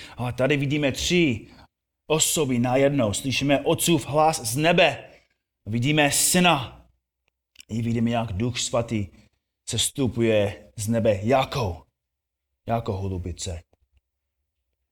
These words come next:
Bůh je trojjediný,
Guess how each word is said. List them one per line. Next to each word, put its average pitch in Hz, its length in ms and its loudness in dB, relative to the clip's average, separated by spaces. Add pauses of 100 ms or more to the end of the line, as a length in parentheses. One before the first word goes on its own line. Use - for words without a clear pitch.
(3500)
Bůh 113 300 0
je 127 200 4
trojjediný, 110 800 -2